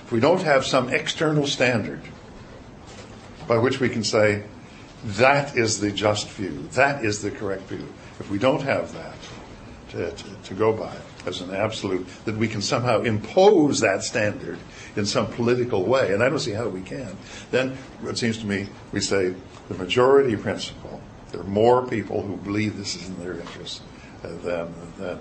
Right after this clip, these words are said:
not. The majority principle seems to me to be the appropriate,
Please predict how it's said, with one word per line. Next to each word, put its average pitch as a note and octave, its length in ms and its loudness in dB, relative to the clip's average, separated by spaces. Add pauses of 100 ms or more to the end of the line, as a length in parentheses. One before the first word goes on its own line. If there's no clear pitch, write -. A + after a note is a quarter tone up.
(140)
not. G#2 260 -2
The G2+ 60 -12
majority C3 360 -2
principle - 320 -6
seems G#2+ 260 -10
to - 80 -10
me G2+ 180 -6 (540)
to G#2+ 100 -6
be G2 280 0
the F#2 380 -4
appropriate, F#2 640 -2